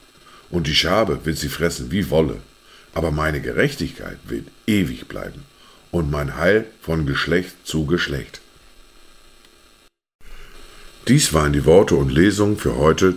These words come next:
Donnerstag, zwanzigsten Dezember zweitausenddreiundzwanzig.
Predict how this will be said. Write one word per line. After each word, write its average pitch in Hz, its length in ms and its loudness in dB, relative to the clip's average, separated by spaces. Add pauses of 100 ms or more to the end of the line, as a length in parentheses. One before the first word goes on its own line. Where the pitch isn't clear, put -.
Donnerstag, 87 580 2
zwanzigsten 76 520 0
Dezember 71 420 0
zweitausenddreiundzwanzig. 62 1400 -6